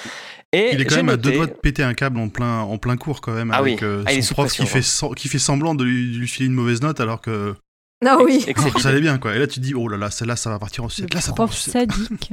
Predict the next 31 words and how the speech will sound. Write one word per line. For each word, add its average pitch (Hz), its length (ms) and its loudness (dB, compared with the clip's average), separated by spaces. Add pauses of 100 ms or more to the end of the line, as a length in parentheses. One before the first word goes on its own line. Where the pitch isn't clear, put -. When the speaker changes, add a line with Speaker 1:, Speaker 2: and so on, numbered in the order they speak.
(120)
Speaker 2:
<laughs> - 120 -10
Ouais. - 540 -4 (420)
Speaker 1:
Ça - 140 2
aurait 233 120 4
Speaker 3:
Oui, 269 60 4
Speaker 1:
pu 269 40 2
Speaker 3:
et - 20 2
Speaker 1:
partir 214 320 4
Speaker 3:
quand - 80 4
Speaker 1:
en - 40 2
Speaker 3:
il 254 60 4 (140)
Speaker 1:
rage, 147 200 -4 (180)
mais 165 100 -2
non. 117 160 -4 (360)
Speaker 3:
quand... 226 120 4 (360)
Ouais, 302 260 6
mais 262 100 4
trop, 339 280 0
quand - 260 -2
il, 226 460 -2
quand 214 280 2
il 214 80 -2
dit, 196 320 -4
donne 226 360 0
la, 185 480 -2
la, 175 220 -4
l'école, 185 540 0
enfin, 185 180 -6
comme 190 180 -6
ils 180 140 -4
appellent, 208 480 -2